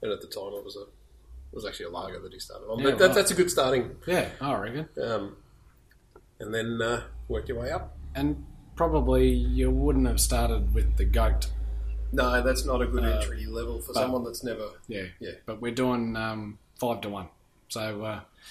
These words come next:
Speaker 1: Well, actually, that's worth it. Let's crack the
Speaker 2: Yeah,
Speaker 1: next one.
Speaker 2: let's.
Speaker 1: But we wouldn't normally do it in this order.
Speaker 2: No, no, I reckon we would have done it in a,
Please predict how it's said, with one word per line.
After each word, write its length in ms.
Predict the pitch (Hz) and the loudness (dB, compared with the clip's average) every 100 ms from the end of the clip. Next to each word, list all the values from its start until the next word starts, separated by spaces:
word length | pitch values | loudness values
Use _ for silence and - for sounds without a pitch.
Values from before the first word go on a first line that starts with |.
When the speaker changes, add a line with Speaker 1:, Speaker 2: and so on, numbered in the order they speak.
| - - - _ - | -20 -20 -20 _ 0
Speaker 1:
Well, 100 | 226 | 0
actually, 220 | 285 277 | 2 -2
that's 220 | 226 226 | -4 -6
worth 220 | 139 123 120 | -2 -2 -4
it. 120 | 113 - - _ _ | -14 -18 -20 _ _
Let's 280 | 180 170 185 | -2 2 2
crack 280 | - 147 - | 2 -2 -4
the 160 | 107 98 | -10 -8
Speaker 2:
Yeah, 140 | 107 | -6
Speaker 1:
next 240 | 98 131 - | -4 -4 -2
one. 80 | 117 | 0
Speaker 2:
let's. 280 | 117 117 - | 0 0 2
Speaker 1:
But 320 | 139 117 - - - - _ _ _ - - - - - _ _ - 190 | 0 0 -10 -20 -20 -20 _ _ _ -4 -4 -4 -12 -20 _ _ -20 -6
we 120 | 156 | -4
wouldn't 200 | 156 156 | 0 2
normally 240 | 147 139 | 4 4
do 120 | 139 131 | 4 2
it 60 | |
in 40 | 127 | 0
this 140 | 123 | -4
order. 220 | 147 165 - | -6 -6 0
Speaker 2:
No, 160 | 139 107 - - | 2 2 -4 -4
no, 140 | 127 127 | 2 4
I 260 | - 123 113 | 6 6 4
reckon 180 | 113 | 6
we 160 | 127 127 | 6 8
would 80 | 131 | 6
have 100 | 127 | 4
done 240 | 123 117 | 2 2
it 20 | 117 | 2
in 80 | |
a, 40 | 113 | 6